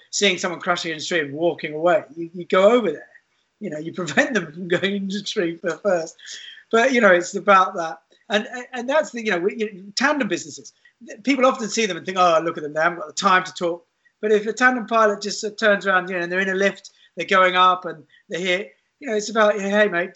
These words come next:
you know, I wouldn't do that. This is the best way to get up," or, you know, that advice. You know, we're all working, we're all busy, but spare a little bit of time to share. That's, that's what it's about.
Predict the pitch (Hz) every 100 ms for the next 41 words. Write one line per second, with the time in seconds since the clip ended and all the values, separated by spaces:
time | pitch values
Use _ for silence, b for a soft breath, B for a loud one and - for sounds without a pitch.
0 | 220 202 165 190 202 185 180 165 170 202
1 | 196 170 170 196 190 196 175 175 - 170
2 | 165 160 - 165 _ _ _ _ 285 208
3 | 233 - 220 156 196 226 175 - 170 165
4 | 202 233 202 208 208 151 147 175 196 -
5 | 190 147 143 180 - _ _ - - -
6 | 196 190 180 208 202 175 165 185 165 -
7 | 143 - 175 139 - _ _ _ _ 156
8 | - - - _ 185 170 165 135 139 123
9 | 123